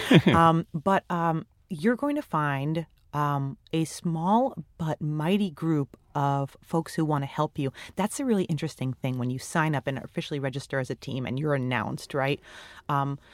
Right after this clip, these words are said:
Speaker 2: whereas if you're doing this all on your own, all of a sudden, you know, you've gotta go, like, on Craigslist or, you know, Mandy dot com and cast and crew.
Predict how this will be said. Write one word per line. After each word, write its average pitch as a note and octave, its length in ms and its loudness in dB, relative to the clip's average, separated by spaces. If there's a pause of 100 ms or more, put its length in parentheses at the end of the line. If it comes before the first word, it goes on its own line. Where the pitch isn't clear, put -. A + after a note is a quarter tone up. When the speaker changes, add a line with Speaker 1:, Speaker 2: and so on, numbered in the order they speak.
(140)
Speaker 2:
whereas E3 400 4
if - 160 -6
you're G#3+ 180 0
doing A#3 380 2
this D#3 260 0
all D#3 180 -2
on C#3+ 220 -2
your C3+ 260 -6
own, B2+ 420 -2 (120)
all F#3+ 140 4
of E3+ 100 2
a E3 60 0
sudden, C#3 480 -2
you D#3+ 100 -2
know, C#3 100 0
you've C#3+ 280 -2
gotta C3+ 240 -2
go, G1+ 480 -4
like, - 420 -6 (120)
on C#3 240 -4
Craigslist D3+ 1000 4
or, A#2 420 0
you D3+ 140 0
know, B2+ 460 4
Mandy A#3 320 6
dot F3+ 240 4
com D#3 440 4
and B2+ 160 -2 (460)
cast A#3 460 4
and E3+ 120 0
crew. G#3+ 360 6